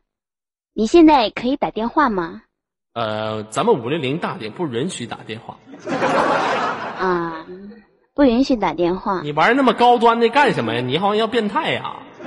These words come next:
Speaker 2: <laughs>
Speaker 1: 差不多吧。那这样吧，你敢不敢谈一下西默默的语音现在？
Speaker 2: 然后呢？
Speaker 1: 我，我听说，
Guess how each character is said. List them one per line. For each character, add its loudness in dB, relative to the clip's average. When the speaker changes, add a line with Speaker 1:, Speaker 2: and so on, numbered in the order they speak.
Speaker 2:
<laughs> -6
Speaker 1:
差 -2
不 -4
多 4
吧。 -2
那 2
这 2
样 2
吧， 0
你 -2
敢 0
不 4
敢 2
谈 0
一 2
下 4
西 -2
默 4
默 4
的 4
语 -2
音 0
现 -2
在？ 2
Speaker 2:
然 -4
后 -4
呢？ -4
Speaker 1:
我， -12
我 0
听 10
说， 6